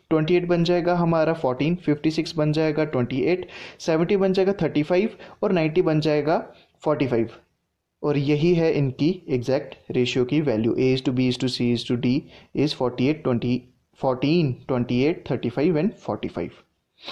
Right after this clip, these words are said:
अब आ गया हमारा नेक्स्ट टॉपिक। बहुत आसान है ये चीज़, आपको दिखने में लग रहा है कि ओह फ्रैक्शन वैल्यूज आ गई, कैसे सॉल्व करना है, कुछ नहीं करना।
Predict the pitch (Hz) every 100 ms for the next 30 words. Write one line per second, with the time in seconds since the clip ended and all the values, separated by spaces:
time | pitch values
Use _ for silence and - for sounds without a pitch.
0 | - - - _ _ _ _ _ _ -
1 | 143 135 135 139 135 135 185 - 147 -
2 | - - - - - - - - _ _
3 | - 143 151 151 147 143 123 123 120 117
4 | 120 117 - 135 135 135 135 147 143 139
5 | 131 131 143 139 151 151 147 135 156 147
6 | 143 143 147 139 127 - 135 143 147 135
7 | 123 135 131 113 - - 143 135 151 147
8 | 139 120